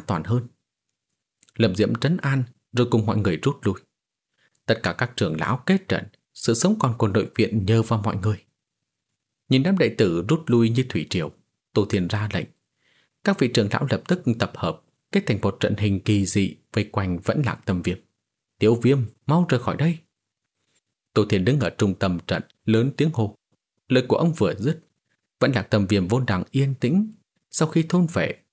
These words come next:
bỗng phát ra một tiếng kêu bén nhọn. Trên bề mặt, ánh sáng thanh sắc hiện lên như một đôi đồng tử. Ngay sau đó,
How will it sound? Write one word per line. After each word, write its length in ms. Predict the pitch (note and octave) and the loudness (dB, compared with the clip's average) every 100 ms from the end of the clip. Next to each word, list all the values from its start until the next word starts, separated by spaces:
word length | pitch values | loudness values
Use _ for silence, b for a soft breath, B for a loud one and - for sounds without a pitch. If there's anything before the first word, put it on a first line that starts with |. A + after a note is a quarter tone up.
| _ | _
bỗng 320 | - F#2 A2 A#2 | 0 2 2 0
phát 220 | A#2+ A#2 | -2 -2
ra 100 | G#2+ | -2
một 220 | E2 E2 | -4 -4
tiếng 140 | - D3 | -2 -2
kêu 240 | - F2+ - | 0 -2 -2
bén 220 | B2+ F#3 F#3 | 0 0 0
nhọn. 140 | A2+ - _ _ _ _ _ _ _ | -2 -8 _ _ _ _ _ _ _
Trên 140 | G3 | 0
bề 120 | - G2 | 2 0
mặt, 220 | F#2 - _ _ _ - | -2 -6 _ _ _ -4
ánh 140 | A2+ | -2
sáng 180 | A2+ B2+ | 0 -2
thanh 160 | A#2 F#2 | -2 -2
sắc 220 | - - | -2 -2
hiện 280 | - G#2 - | 0 0 0
lên 200 | B2 C3+ C3 _ - | -2 0 -2 _ 0
như 100 | F3 | 2
một 180 | C3 F#2+ | 2 2
đôi 160 | E3+ F3 | 2 4
đồng 220 | G2 E2+ | 2 0
tử. 240 | - D#2+ - _ _ _ _ _ _ _ _ _ - | -4 -4 -6 _ _ _ _ _ _ _ _ _ -2
Ngay 300 | G2+ F2+ E2+ | 0 0 0
sau 200 | F2+ D#2+ | -2 -2
đó, 260 | F2+ C#3+ | -4 -6